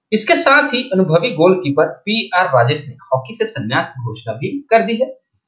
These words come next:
भारत ने बावन साल पहले खेले गए म्यूनिख उन्नीस सौ बहत्तर के बाद पहली बार हॉकी में लगातार पदक जीते हैं। नीदरलैंड की टीम ने स्वर्ण पदक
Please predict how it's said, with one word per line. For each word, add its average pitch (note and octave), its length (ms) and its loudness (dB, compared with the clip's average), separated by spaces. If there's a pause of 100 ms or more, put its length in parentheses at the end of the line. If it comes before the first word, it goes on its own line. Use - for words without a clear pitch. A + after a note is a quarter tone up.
(320)
भारत F3+ 420 4
ने G#3+ 100 0 (140)
बावन G3 340 6
साल F#3+ 300 4
पहले D#3 240 0
खेले C#3 320 2
गए G#2 280 0
म्यूनिख F#3+ 400 4
उन्नीस G#3 420 -2
सौ F#3 80 -2
बहत्तर B2+ 380 0
के A2+ 100 -8
बाद G2 140 -6 (520)
पहली D#3+ 320 2
बार A3 200 4
हॉकी D3 320 -2
में E3 100 0
लगातार D#3 400 4
पदक E3 260 2
जीते F3+ 220 -10
हैं। - 100 -20 (760)
नीदरलैंड C#4 580 4
की - 60 -4
टीम D#3+ 240 0
ने D#3+ 120 2
स्वर्ण G#3 340 2
पदक G#3+ 360 2